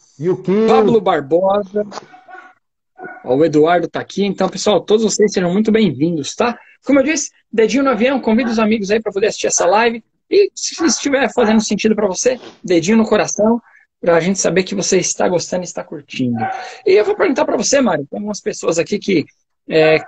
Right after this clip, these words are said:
Speaker 2: que me acompanham, mas que ainda não conhecem o seu trabalho, que você fale um pouquinho de, sobre você, como você começou na mágica.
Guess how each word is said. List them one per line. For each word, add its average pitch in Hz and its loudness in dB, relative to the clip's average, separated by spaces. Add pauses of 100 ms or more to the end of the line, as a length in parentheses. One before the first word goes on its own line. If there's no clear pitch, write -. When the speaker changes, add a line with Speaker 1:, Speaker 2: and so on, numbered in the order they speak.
(540)
Speaker 2:
que 262 2
me 277 4
acompanham, 240 2
mas 196 0
que 208 -4
ainda 190 0
não 185 0
conhecem 170 -4
o - -18
seu 175 2
trabalho, 185 0
que - -20
você 330 -4
fale 415 2
um 330 0
pouquinho 269 0
de, - -4
sobre 170 0
você, 160 0
como 196 -14
você 170 -16
começou - -20
na 117 -20
mágica. 185 -4